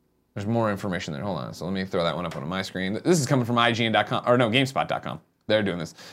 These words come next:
Eddie says, "Massive God of War poster going up in L A for E three twenty seventeen," which I usually wouldn't tell you about, 'cause whatever,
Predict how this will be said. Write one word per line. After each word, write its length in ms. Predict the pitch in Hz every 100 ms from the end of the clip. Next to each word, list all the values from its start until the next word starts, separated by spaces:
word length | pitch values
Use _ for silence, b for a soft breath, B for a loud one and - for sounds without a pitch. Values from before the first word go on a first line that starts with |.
| B
Eddie 520 | 190 208 220 170 87 -
says, 180 | 156 156
"Massive 380 | 185 185 180 160
God 200 | 156 151
of 60 |
War 140 | 151 135
poster 280 | 151 131
going 260 | 123 135 135
up 180 | 139 139 -
in 220 | 139 135
L 180 | 131 131
A 80 | 127
for 120 | 131
E 140 | 117 123
three 160 | 123
twenty 200 | 117 113
seventeen," 420 | 113 110 110 110 - b b
which 160 | 147
I 40 | 151
usually 520 | 147 185 170 180 185
wouldn't 300 | 143 147 131
tell 140 | 143
you 120 | 139 151
about, 280 | 151 156 131
'cause 120 | 120
whatever, 440 | 120 120 123 135